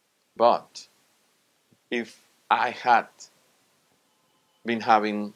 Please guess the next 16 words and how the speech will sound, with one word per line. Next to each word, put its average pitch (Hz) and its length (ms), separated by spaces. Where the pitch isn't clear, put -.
several 104 560
affairs 120 500
with 101 140
women 104 320
through 139 240
the 107 120
years, 95 720
apparently 131 580
with, 107 260
without 113 480
her 117 180
knowing, 104 540
and 104 160
then 120 360
this 131 300
happens, - 720